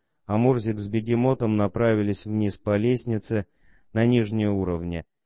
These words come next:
Мурзик с Бегемотом осматривали каждый закоулок, заглядывали во все двери и люки,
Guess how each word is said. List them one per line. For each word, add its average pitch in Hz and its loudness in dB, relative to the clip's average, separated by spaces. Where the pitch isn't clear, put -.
Мурзик 120 2
с 107 -6
Бегемотом 123 2
осматривали 117 2
каждый 107 0
закоулок, 123 2
заглядывали 120 4
во 104 4
все 110 -2
двери 101 2
и - 2
люки, 120 0